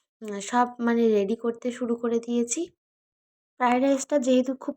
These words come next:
চটজলদিভাবে হয়ে যায়, তো ওই কারণে ভাবলাম যে চলো এই রেসিপিটাই আজকে ট্রাই করা যাক। আর, আহ, হাজব্যান্ড, ছেলে, মেয়ে সবাইকে নিয়ে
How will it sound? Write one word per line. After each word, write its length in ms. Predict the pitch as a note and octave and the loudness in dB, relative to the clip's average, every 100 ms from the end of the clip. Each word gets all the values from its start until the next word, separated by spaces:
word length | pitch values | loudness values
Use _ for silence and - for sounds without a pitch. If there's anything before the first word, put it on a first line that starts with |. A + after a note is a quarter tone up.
| - | 0
চটজলদিভাবে 800 | B3 G#3+ A#3+ B3+ A#3+ A#3+ B3 B3+ | 2 4 6 6 6 2 2 4
হয়ে 240 | A#3+ G#3 | 4 2
যায়, 200 | G3+ G#3+ | 0 -2
তো 140 | B3+ C4 | -2 -2
ওই 180 | B3 A#3 | 2 2
কারণে 340 | A3+ G#3+ A3+ B3+ | 0 -2 0 -2
ভাবলাম 320 | A#3 G3+ G#3+ | -2 -2 -2
যে 120 | G#3+ | -2
চলো 260 | A#3 A#3 G3+ | 0 0 0
এই 200 | F#3+ G#3 | 2 2
রেসিপিটাই 520 | G#3+ G#3+ A#3 A#3 B3+ C#4+ | 2 0 -2 -6 0 0
আজকে 240 | A#3 - | 0 -4
ট্রাই 300 | B3+ - F3+ F3+ | -8 -4 -4 -2
করা 260 | F#3 F3+ | -2 -4
যাক। 200 | F3 A3 - _ | -2 -6 -8 _
আর, 220 | G3 F#3+ F#3+ | -2 0 0
আহ, 360 | - G3 F#3+ F#3+ - | -2 -2 -2 -2 -6
হাজব্যান্ড, 480 | G3 G#3 - A3+ A3+ | -6 -4 0 0 0
ছেলে, 260 | - G#3+ A3 | 0 0 0
মেয়ে 160 | A3 A#3 | 0 -4
সবাইকে 420 | G#3+ F#3+ G3 A#3+ | -2 -2 -2 -2
নিয়ে 200 | A3 A#3+ | -4 -4